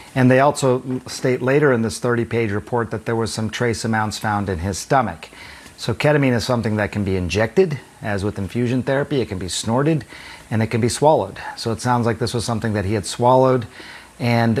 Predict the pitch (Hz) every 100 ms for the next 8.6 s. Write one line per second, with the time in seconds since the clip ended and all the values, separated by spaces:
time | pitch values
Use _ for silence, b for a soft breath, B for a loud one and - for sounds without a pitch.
0 | - 127 117 101 - 165 131 131 117 117
1 | 139 117 107 - 185 135 117 127 - -
2 | 110 - 123 120 104 - 123 104 113 104
3 | - 113 - - 135 139 120 127 - 110
4 | 107 101 135 123 - 127 - 117 120 110
5 | 107 B B B B 202 156 120 120 127
6 | - 120 120 120 113 123 110 110 139 127
7 | 117 - 110 - 110 120 113 104 117 107
8 | 95 - 151 120 -